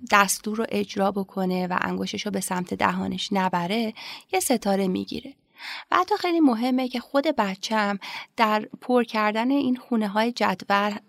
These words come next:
فعال باشه و اصلاً خودش این ستاره ها رو، اه، توی جدول قرار بده. این باعث می‌شه انگیزه خیلی بیشتری برای این کار پیدا کنه. اه، منظور از اون قراردادی هم که می‌گیم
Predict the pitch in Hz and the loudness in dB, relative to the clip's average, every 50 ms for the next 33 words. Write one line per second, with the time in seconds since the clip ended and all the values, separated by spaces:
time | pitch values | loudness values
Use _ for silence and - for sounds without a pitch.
0 | _ - - - 202 196 - - - 202 214 202 - 180 175 - 190 185 180 190 | _ -20 -4 0 0 0 0 2 2 2 2 2 -2 -4 -4 -4 -2 -2 0 -2
1 | 190 - 240 240 240 - 277 269 220 214 - - - 190 190 - - 185 - - | 0 0 -2 -2 -2 -2 -2 0 0 0 -2 -4 -6 -6 -6 -4 -6 -6 -4 -4
2 | 185 180 180 175 - 185 185 185 196 - - - - - - - - _ 214 202 | -4 -4 -4 -4 -2 -2 -2 -2 -2 -6 -8 -12 -12 -12 -12 -14 -10 _ -6 -6
3 | - - 208 202 - 202 190 190 - - 185 180 - - 185 185 185 185 190 190 | -2 0 0 0 2 0 0 0 0 0 -2 -4 -2 -2 0 0 0 0 -2 -2
4 | - 196 - - - - 302 302 269 240 214 214 214 - 240 - 240 - - 202 | -4 -6 -6 -6 -2 2 2 4 4 4 2 2 0 0 0 -2 0 0 0 0
5 | 196 190 190 185 185 180 - 196 202 - - 196 196 196 - - 180 - - - | 2 0 -2 -4 -4 -4 -4 -4 -6 -4 -6 -6 -6 -6 -6 -6 -4 -4 -2 0
6 | 185 185 185 190 - 190 180 185 202 208 190 - - 190 185 180 180 - 185 - | 2 0 2 0 -2 -2 -2 -2 -6 -6 -8 -6 -4 -4 -4 -4 -4 -6 -8 -6
7 | - - - - - - - - _ _ _ _ _ _ _ _ - 277 277 277 | -6 -8 -12 -12 -14 -20 -20 -20 _ _ _ _ _ _ _ _ -4 -2 -2 0
8 | 294 277 285 381 427 392 370 - 370 349 339 339 370 370 381 - - 262 240 233 | 0 0 0 0 -2 -6 -8 -4 -2 -2 -2 -2 -4 -8 -10 -2 2 2 4 4
9 | 220 220 214 214 196 226 233 240 269 262 262 262 247 247 - 220 196 190 196 190 | 2 2 -2 -2 -2 -2 -4 -2 -2 -2 -2 -2 -4 -4 -4 -2 -2 -2 -4 -4
10 | - 330 | -6 -6